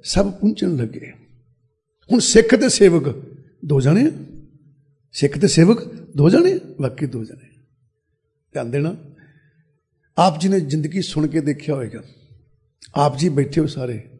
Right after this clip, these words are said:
ਸਿੱਖ ਬਣ ਕੇ ਬੈਠੇ ਹੋ, ਠੀਕ। ਤੇ ਕੋਈ ਸੱਜਣ ਆਪ ਜੀ ਨੂੰ ਮਿਲੇਗਾ ਬਾਹਰ ਸੇਵਾ ਕਰਦਾ ਹੋਇਆ, ਗੁਰਦੁਆਰੇ ਰਹਿੰਦਾ ਹੋਏਗਾ, ਤੇ ਕਿਸੇ ਨੇ ਪੁੱਛਿਆ, "ਭਾਈ ਸਾਹਿਬ,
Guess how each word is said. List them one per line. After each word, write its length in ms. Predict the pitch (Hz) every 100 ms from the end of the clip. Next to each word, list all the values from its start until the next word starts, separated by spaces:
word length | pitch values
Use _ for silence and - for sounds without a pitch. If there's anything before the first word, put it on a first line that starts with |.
| _ _ _ _ - - -
ਸਿੱਖ 260 | - -
ਬਣ 200 | 156 139
ਕੇ 100 | 135
ਬੈਠੇ 340 | 117 135 - -
ਹੋ, 40 | - - - _ _ _ _ _ _ _ _
ਠੀਕ। 380 | - 208 - - - _ _ _ _
ਤੇ 80 | -
ਕੋਈ 160 | 156 180
ਸੱਜਣ 320 | 170 156 175
ਆਪ 200 | 170 147
ਜੀ 80 | 170
ਨੂੰ 120 | 170
ਮਿਲੇਗਾ 300 | 160 180 180
ਬਾਹਰ 500 | 147 160 151 - -
ਸੇਵਾ 320 | - - 143 143
ਕਰਦਾ 300 | 135 113 131
ਹੋਇਆ, 220 | 113 101 - _ _ _ _ _ _ -
ਗੁਰਦੁਆਰੇ 360 | 160 143 170
ਰਹਿੰਦਾ 240 | 160 175 185
ਹੋਏਗਾ, 340 | 151 110 107 - - - _ _ _ -
ਤੇ 60 | -
ਕਿਸੇ 200 | 151 156
ਨੇ 100 | 165
ਪੁੱਛਿਆ, 280 | 160 170
"ਭਾਈ 200 | 170 151
ਸਾਹਿਬ, 340 | 131 180 -